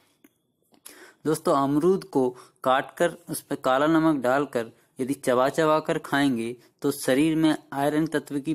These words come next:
पूर्ति होती है। इसके खाने से कब्ज की शिकायत दूर होती है। यदि कभी, कभी कब्ज की समस्या है तो सुबह खाली पेट पका हुआ अमरूद खाना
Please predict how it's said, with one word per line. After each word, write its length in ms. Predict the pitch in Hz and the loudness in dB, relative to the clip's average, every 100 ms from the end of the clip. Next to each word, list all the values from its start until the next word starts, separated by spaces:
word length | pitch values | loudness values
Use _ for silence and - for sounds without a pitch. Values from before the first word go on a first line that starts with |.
| 143 | -8
पूर्ति 340 | 131 131 - | -8 -6 -4
होती 360 | 139 123 123 135 | -2 -2 -2 -6
है। 220 | 107 101 _ _ - - - - | -4 -10 _ _ -20 -20 -14 -12
इसके 280 | - 185 180 | -4 -2 0
खाने 360 | 170 165 175 | 0 0 0
से 240 | 170 180 175 | -2 -4 -2
कब्ज 260 | 147 143 143 | -2 -2 -6
की 160 | 160 165 | -8 -8
शिकायत 440 | - - 135 143 | -6 -2 0 -2
दूर 120 | 156 147 | -4 -4
होती 300 | 151 147 175 | -6 -4 -4
है। 220 | 170 180 - _ _ - - _ - | -2 -4 -8 _ _ -20 -20 _ -2
यदि 280 | 127 151 160 | 0 0 -2
कभी, 340 | 165 156 151 165 | -2 -2 -2 -4
कभी 580 | - 147 147 175 170 160 - | -2 -2 0 -2 -4 -8 -2
कब्ज 360 | 143 143 156 180 | 0 0 -2 -8
की 200 | 180 175 | -8 -8
समस्या 540 | - 131 131 - 156 151 | -4 -2 -2 0 0 0
है 240 | - 165 | 0 -2
तो 140 | 165 160 | -2 -6
सुबह 320 | - 147 170 | -4 0 0
खाली 340 | - 139 170 | 0 0 0
पेट 360 | 196 135 127 127 - - _ - | 0 -2 -2 -6 -18 -20 _ -4
पका 200 | 139 180 | 0 0
हुआ 300 | 180 175 180 | 0 2 2
अमरूद 320 | 165 156 160 | 2 0 -4
खाना 360 | - 131 131 | -4 -2 0